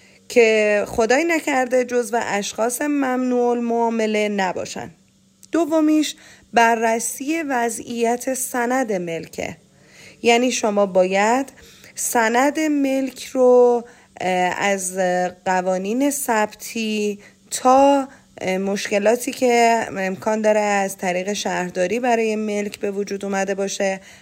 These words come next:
حتماً بررسی کنید. سومین قدم تطبیق مشخصات ثبت شده در سند با مشخصات واقعی ملکه.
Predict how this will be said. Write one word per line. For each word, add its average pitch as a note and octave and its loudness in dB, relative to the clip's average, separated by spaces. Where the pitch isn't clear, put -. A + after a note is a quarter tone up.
حتماً G3+ -2
بررسی F3 -2
کنید. - -12
سومین D4 2
قدم D4+ 2
تطبیق C4+ -2
مشخصات A#3 -2
ثبت G3+ -4
شده G#3 -4
در C#4 -2
سند A#3 -4
با G3+ -2
مشخصات G3 -6
واقعی G3+ 0
ملکه. F3 -6